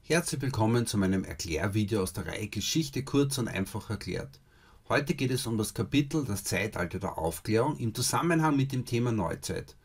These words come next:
Wie immer findest du in der Videobeschreibung Hinweise, wo du den Text beziehungsweise das Skriptum zum Video und Übungsmaterialien finden kannst. Da dir das Video auch anhalten, neu starten oder zurückspielen kannst, wirst du ganz nach deinem eigenen Tempo die Inhalte sicher gut verstehen können.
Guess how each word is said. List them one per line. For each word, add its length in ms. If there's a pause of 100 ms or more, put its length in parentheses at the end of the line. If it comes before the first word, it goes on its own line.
(500)
Wie 100
immer 180
findest 400
du 60
in 60
der 160
Videobeschreibung 680
Hinweise, 760 (420)
wo 180
du 120
den 180
Text 380
beziehungsweise 640
das 160
Skriptum 480
zum 220
Video 280
und 140
Übungsmaterialien 920
finden 340
kannst. 380 (640)
Da 120
dir 120
das 200
Video 200
auch 160
anhalten, 540
neu 200
starten 460
oder 100
zurückspielen 540
kannst, 340
wirst 220
du 40
ganz 320
nach 120
deinem 340
eigenen 360
Tempo 340
die 180
Inhalte 400
sicher 380
gut 260
verstehen 400
können. 300